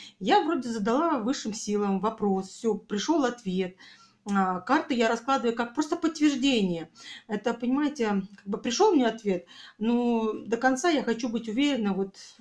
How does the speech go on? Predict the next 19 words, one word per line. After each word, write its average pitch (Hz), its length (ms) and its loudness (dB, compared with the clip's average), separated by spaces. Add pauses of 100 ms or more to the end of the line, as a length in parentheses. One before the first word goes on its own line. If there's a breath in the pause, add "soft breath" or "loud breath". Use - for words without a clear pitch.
(600)
ну, 302 220 2
пр-, 254 200 2
пример, 262 300 8
решаешь 285 300 4
какое-то 233 360 -2
дело, 175 260 0
и 226 80 0
с - 80 -8
кем-то 302 260 6
вот 254 160 4
посоветоваться. 180 640 -6
А - 100 -2
так 339 160 0
как 339 200 -4
посоветоваться 330 560 -2
мне 359 180 2
не 480 200 2
с - 80 -10
кем, 302 200 -6